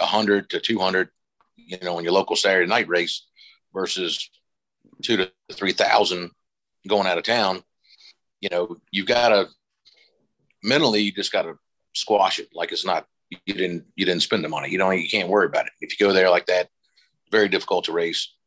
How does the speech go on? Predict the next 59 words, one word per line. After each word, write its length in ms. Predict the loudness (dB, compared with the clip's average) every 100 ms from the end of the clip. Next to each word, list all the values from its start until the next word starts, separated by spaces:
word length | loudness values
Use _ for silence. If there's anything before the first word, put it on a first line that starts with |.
| -14
you 120 | -10
know, 220 | -8 -8
and, 120 | -10 -10
and 220 | -10 -4
have 140 | -4 -4
a 40 |
clear 260 | -2 0 2
head 160 | 0
about 300 | 0 -2 -2
things 320 | -4 -4 -6 -8
when 140 | -10
you're 100 | -2
worried 240 | 2 2
about 220 | 2 0 2
it. 60 |
'Cause 80 | 2
I've, 160 | 2 2 0
I've 160 | 2
done 140 | 0 0
it 80 |
myself. 360 | -2 -2 0 2
I, 100 | 0 -2 -20 -20 -18 -18 -2
I 120 | 0
bailed 260 | 4 4 4
out 80 | 2
of 60 |
the 60 | 0
Million 240 | -4 -4
in 60 | -4
Alabama 380 | -4 -2 -2 -4
one 160 | -8 -8
year 220 | -8 -6
'cause 280 | -6 -6 -10 -6
I 120 | -4
just 160 | -4 -2
didn't 160 | -2 0
feel 140 | -2
good 160 | 0 0
about 300 | 2 0 0 _ -6
the 60 |
money 240 | -2 0 0
I 60 |
was 100 | 0 -2
spending, 340 | -2 -2 -2
and 140 | -2
I'd 120 | -4 -6
spent 200 | -2 0
a 40 |
lot 140 | 2 0
of 60 |
money 320 | 0 -2 -2 -8 _
'cause 140 | -4 -2
I 60 |
went 180 | -2 -4 -2
racing 280 | -2 -2 -4
the 40 |
week 140 | -6
before, 500 | -6 -2 0 0 -2
and 120 | -2